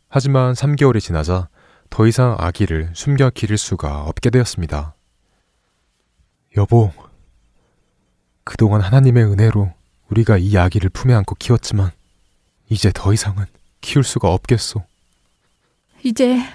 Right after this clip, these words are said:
Speaker 2: 어쩌지요?
Speaker 1: 이 아기는 하나님께서 분명한 계획을 가지고 계신 아기이니 하나님께 이 아기의 생명을 맡기기로 합시다.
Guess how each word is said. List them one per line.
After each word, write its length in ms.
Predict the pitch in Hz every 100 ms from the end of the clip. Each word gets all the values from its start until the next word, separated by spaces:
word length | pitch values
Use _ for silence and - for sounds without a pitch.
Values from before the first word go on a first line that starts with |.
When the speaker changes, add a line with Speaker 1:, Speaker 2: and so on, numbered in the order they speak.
| - - -
Speaker 2:
어쩌지요? 840 | 247 - 302 - 247 233 277 320 _ _ _ _ _ _ _ _ _ _ _ _ _ _ _ _ _ _ _ -
Speaker 1:
이 160 | 113
아기는 400 | 98 101 131 107 - _ _ _ _ _ _ _
하나님께서 640 | - 160 147 135 127 - 113
분명한 500 | - 127 147 147 135
계획을 320 | - 113 107
가지고 340 | - 98 98
계신 280 | 104 92 104
아기이니 480 | 98 95 101 87 87 _ _ _ _ _ _ _ _
하나님께 680 | - 151 123 110 - 92 80 _ _ _ -
이 160 | 120
아기의 320 | 113 101 120 113
생명을 400 | 139 147 131 117
맡기기로 420 | 87 - 123 117
합시다. 380 | 101 - 95